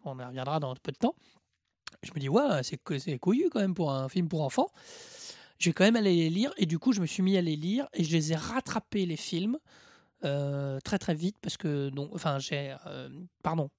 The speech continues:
j'ai rattrapé les livres, et, parce que les films sortaient, et donc, euh, du coup, j'ai lu très, très vite, euh, les bouquins, mais c'est finalement, une fois de plus, parce que moi, ça m'arrive très fréquemment, le cinéma qui m'y a amené en me disant, ça a l'air malin, et,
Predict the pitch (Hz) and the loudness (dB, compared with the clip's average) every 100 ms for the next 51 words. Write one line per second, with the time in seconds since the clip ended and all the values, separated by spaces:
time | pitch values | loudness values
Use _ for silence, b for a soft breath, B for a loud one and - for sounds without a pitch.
0 | _ - 151 180 202 185 196 165 160 226 | _ -6 0 0 0 2 2 2 2 2
1 | 285 - B B B - 151 147 - 175 | 2 -6 B B B -4 -4 -2 2 2
2 | 160 208 185 170 - 202 226 214 156 143 | 4 2 2 0 2 4 6 4 2 0
3 | 156 165 - 147 143 151 220 196 165 170 | -2 -4 -2 -2 0 0 2 4 4 2
4 | 208 - 220 208 180 190 - 160 147 139 | 0 -2 -2 0 0 -2 -2 -4 -2 -4
5 | 143 139 143 143 214 240 175 - B B | -6 -8 -10 -2 0 2 0 -2 B B
6 | - - - 196 226 247 196 175 175 - | -4 -2 2 4 4 2 -2 4 2 6
7 | 220 - - 165 165 165 165 - 165 180 | 4 4 -6 -4 -2 0 -2 -2 -4 -2
8 | 170 196 165 - 180 170 202 - 180 165 | 0 2 2 2 2 2 2 2 0 0
9 | 156 160 202 170 147 190 B B B B | 0 -2 -2 -2 0 -2 B B B B
10 | B B - - 156 165 170 151 185 226 | B B -10 -4 -2 -2 0 0 0 -2
11 | 170 135 139 | -4 -6 -8